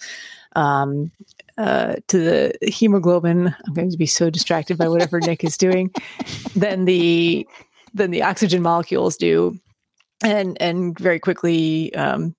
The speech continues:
Speaker 1: dangerous and, and lethal. Carbon dioxide, you know, you're producing that as a, as a byproduct of metabolism and respiration. Um, people who develop hypercapnia, which is too much carbon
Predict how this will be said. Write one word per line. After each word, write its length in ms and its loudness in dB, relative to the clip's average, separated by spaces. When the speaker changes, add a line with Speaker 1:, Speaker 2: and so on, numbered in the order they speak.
Speaker 1:
dangerous 560 0
and, 300 -4
and 160 -6
lethal. 360 -2
Carbon 420 0
dioxide, 1040 0
you 140 0
know, 60 0
you're 180 2
producing 400 0
that 220 0
as 180 -2
a, 320 0
as 80 -6
a 80 -6
byproduct 640 -4
of 460 -10
metabolism 540 -2
and 80 -4
respiration. 640 2
Um, 440 0
people 220 2
who 120 4
develop 400 0
hypercapnia, 1120 -2
which 160 -4
is 140 -4
too 140 -4
much 180 -6
carbon 580 -6